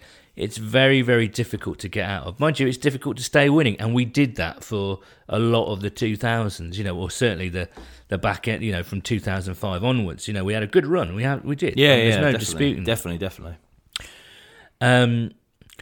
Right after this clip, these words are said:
Speaker 1: I just think the nightmare scenario has happened, really. I mean, when we were talking, when Zach Taylor came on board, we were all excited, but cautiously so, because it could, it, we,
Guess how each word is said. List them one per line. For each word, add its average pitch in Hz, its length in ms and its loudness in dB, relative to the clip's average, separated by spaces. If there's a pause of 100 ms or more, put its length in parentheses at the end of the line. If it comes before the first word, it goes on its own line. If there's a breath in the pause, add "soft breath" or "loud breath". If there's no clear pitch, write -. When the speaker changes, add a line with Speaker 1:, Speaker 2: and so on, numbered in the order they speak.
(460 soft breath)
Speaker 1:
I - 100 4
just 190 220 -2
think 175 160 4
the 123 80 2
nightmare 113 520 2
scenario 110 500 0
has 104 140 -2
happened, 131 400 -4
really. 85 420 -10 (340)
I 117 60 -2
mean, 117 200 2
when 135 140 2
we 156 120 2
were 151 100 0
talking, 120 380 0
when 98 180 -4
Zach 104 260 -6
Taylor 98 280 -4
came 95 300 -4
on 90 120 -4
board, 95 420 -2 (420 soft breath)
we 110 140 4
were 110 60 4
all 110 180 4
excited, 131 540 2
but 120 140 -2
cautiously - 580 -2
so, - 180 -12 (160)
because 98 460 -6 (880 soft breath)
it 120 160 -6
could, 143 160 2
it, - 340 -4 (320)
we, 165 240 4